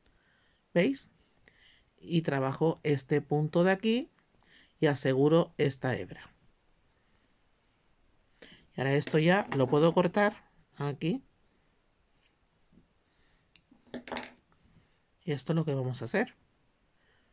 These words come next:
¿Veis? Aquí la tengo otra vez. ¿Veis? Es esta de aquí. Entonces paso la aguja por debajo de esa hebra. La vuelvo a pillar.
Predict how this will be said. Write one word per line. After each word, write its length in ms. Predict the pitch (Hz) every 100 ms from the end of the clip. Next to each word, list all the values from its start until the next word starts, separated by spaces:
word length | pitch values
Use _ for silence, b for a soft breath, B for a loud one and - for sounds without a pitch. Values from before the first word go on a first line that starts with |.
| _ _ _ _
¿Veis? 380 | 156 226 262 - _ _ 160
Aquí 200 | 131 135
la 140 | 131
tengo 340 | 131 151 127 120
otra 260 | 139 143 156
vez. 400 | 190 285 - _ _ _ _ _ _ _ _ _ _
¿Veis? 320 | 165 165 226 -
Es 200 | 147 135
esta 280 | 131 - 131
de 80 | 143
aquí. 340 | 151 214 311 _ _ _ _ _ b b b b
Entonces 420 | 156 117 117 - - -
paso 260 | 127 -
la 100 | 123
aguja 360 | 131 165 - 98
por 240 | - 120 120
debajo 340 | 123 135 135
de 100 | 127
esa 240 | 127 175
hebra. 380 | 196 220 226 302 _ _ b b b b -
La 140 | 151
vuelvo 260 | 135 135 139
a 80 |
pillar. 480 | 156 170 196 233 -